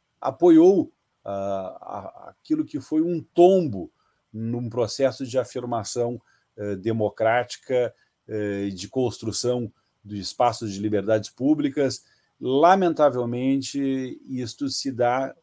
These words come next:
num contexto de uma entidade que jamais foi, eh, aberta e, pra participação do conjunto dos colegas profissionais da advocacia. E como, por que que eu digo que isso se eviscerou na pandemia?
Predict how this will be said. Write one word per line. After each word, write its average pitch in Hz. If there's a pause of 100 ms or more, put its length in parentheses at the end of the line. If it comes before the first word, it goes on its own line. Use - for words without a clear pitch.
(440)
num 143
contexto 143
de 139
uma 151
entidade 139
que 143
jamais 147
foi, 143 (360)
eh, 120
aberta 135
e, 131
pra 127
participação 127 (260)
do 131
conjunto 131
dos 113
colegas 113
profissionais 104
da 107
advocacia. 95 (840)
E -
como, 175
por 156
que 202
que 196
eu 214
digo 180
que 180
isso -
se 160
eviscerou 135
na 123
pandemia? 107